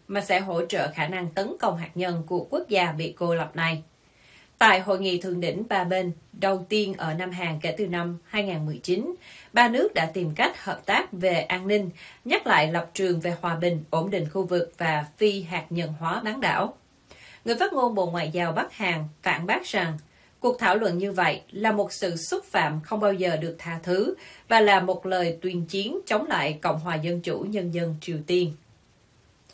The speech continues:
Người phát ngôn nói thêm rằng, một bước đi như vậy phủ nhận chủ quyền và hiến pháp bất khả xâm phạm của Bắc Hàn, phản ánh ý chí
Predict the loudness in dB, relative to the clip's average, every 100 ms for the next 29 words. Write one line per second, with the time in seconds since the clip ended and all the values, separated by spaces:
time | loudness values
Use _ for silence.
0 | -20 -20 -10 -4 0 0 2 0 0 -2
1 | -2 -2 -2 0 0 0 -8 _ _ 0
2 | 2 2 0 -2 0 0 0 0 0 0
3 | 2 0 0 -8 _ _ 2 2 2 0
4 | 0 -2 -2 4 4 4 0 -4 -4 -4
5 | -4 0 0 -2 _ -4 -2 -2 -2 0
6 | -2 -2 -4 -6 -8 -2 -2 0 -2 -2
7 | -4 -12 _ _ -20 -20 0 2 4 4
8 | 2 0 -2 -2 -4